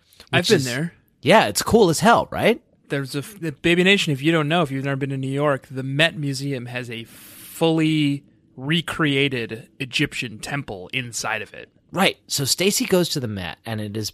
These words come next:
Speaker 2: no accident that there's this beautiful vignette where Stacy and her dad, Edward, have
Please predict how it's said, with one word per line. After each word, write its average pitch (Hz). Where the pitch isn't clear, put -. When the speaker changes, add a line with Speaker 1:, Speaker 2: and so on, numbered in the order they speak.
Speaker 2:
no 139
accident 107
that 107
there's 117
this 110
beautiful 127
vignette 95
where 104
Stacy 139
and 139
her 135
dad, 107
Edward, 87
have 101